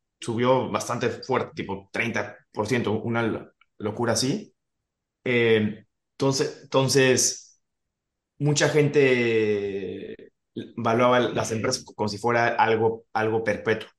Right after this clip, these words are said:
algo para siempre, ¿no? En cambio, en mercados no maduros, en mercados nuevos, aceleró la curva que, a donde iba a madurar, ¿no? Entonces, en los mercados más jóvenes, como fue en Estados Unidos, la pandemia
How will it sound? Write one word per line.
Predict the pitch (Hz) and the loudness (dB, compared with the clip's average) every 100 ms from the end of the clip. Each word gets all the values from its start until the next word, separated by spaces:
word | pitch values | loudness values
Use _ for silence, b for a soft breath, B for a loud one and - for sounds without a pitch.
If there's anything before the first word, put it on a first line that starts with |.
| _ | _
algo | 110 113 | -2 0
para | 107 95 | 0 0
siempre, | 107 101 85 - _ | -2 -2 -8 -16 _
¿no? | 113 147 - - - _ _ _ _ | -8 -6 -8 -18 -20 _ _ _ _
En | - 113 | -6 -2
cambio, | 120 131 123 | 0 2 2
en | |
mercados | 117 113 127 131 127 | 0 0 0 2 2
no | 127 131 | 0 0
maduros, | 123 120 110 107 | 0 0 0 -2
en | 98 | -6
mercados | 95 110 107 | -4 -2 -2
nuevos, | 113 123 110 131 - - _ _ _ _ _ _ - - | 0 2 2 0 -4 -14 _ _ _ _ _ _ -12 -2
aceleró | 113 - 110 110 120 123 123 - - | 0 2 4 4 4 4 4 0 -8
la | 110 107 | -8 -8
curva | 127 113 113 110 107 - _ _ _ _ _ _ _ _ _ _ | -6 -2 2 0 -2 -10 _ _ _ _ _ _ _ _ _ _
que, | 110 104 - - - | 0 0 -4 -12 -4
a | 113 | 0
donde | 110 107 | 2 2
iba | 113 113 110 | 2 2 0
a | |
madurar, | 104 101 101 90 - - | 0 0 0 -2 -4 -6
¿no? | 113 | -6
Entonces, | 135 123 120 - | -4 -4 -4 -2
en | 117 | -2
los | 110 | 0
mercados | 107 104 120 117 - - _ _ _ | 0 0 0 0 -4 -12 _ _ _
más | 117 - | -6 0
jóvenes, | 156 147 120 - | 2 4 2 -4
como | 110 | -6
fue | 107 113 | -2 -2
en | |
Estados | 107 113 107 | 0 0 -2
Unidos, | 117 131 110 - - _ _ _ _ | -2 0 0 -2 -8 _ _ _ _
la | 110 107 | -6 -2
pandemia | 107 117 127 127 123 110 - | 0 0 0 0 0 -2 -6